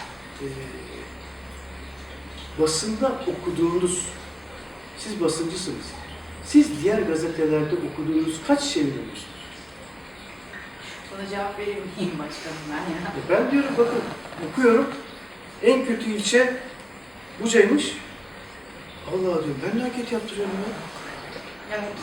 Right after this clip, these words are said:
Speaker 1: Ya benim yaptırdığım anketörlerim beni aldatıyor, ya diğerleri aldatıyor. Benim yaptırdığım anketörlerin beni aldatması için beni kötü göstermeleri lazım. "Başkanım, üç ay sonra gene yapalım, bakalım ne var." demesi lazım.
Speaker 2: Evet.
Speaker 1: Değil mi? Ama,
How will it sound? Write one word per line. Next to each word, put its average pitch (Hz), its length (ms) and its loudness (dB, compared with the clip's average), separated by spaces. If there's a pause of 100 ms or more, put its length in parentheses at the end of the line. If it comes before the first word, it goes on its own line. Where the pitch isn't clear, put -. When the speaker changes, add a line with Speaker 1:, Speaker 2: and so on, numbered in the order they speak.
Speaker 1:
Ya 233 200 8
benim 233 240 6
yaptırdığım 214 520 6
anketörlerim 202 640 6
beni 185 180 8
aldatıyor, 156 480 6 (1120)
ya 233 160 4
diğerleri 202 320 6
aldatıyor. 135 260 2 (1600)
Benim 285 260 10
yaptırdığım 214 460 6
anketörlerin 190 580 4
beni 185 180 6
aldatması 185 500 4
için 247 200 0
beni 226 140 6
kötü 233 300 2
göstermeleri 160 540 8
lazım. 151 260 4 (420)
"Başkanım, 180 400 2
üç - 100 -2
ay 170 100 4
sonra 165 220 0
gene 175 240 4
yapalım, 143 360 2
bakalım 135 320 2
ne 156 80 10
var." 127 160 6
demesi 113 240 -6 (100)
lazım. - 160 -12 (320)
Speaker 2:
Evet. 175 380 -6
Speaker 1:
Değil 285 120 10
mi? - 60 2 (1120)
Ama, 196 360 6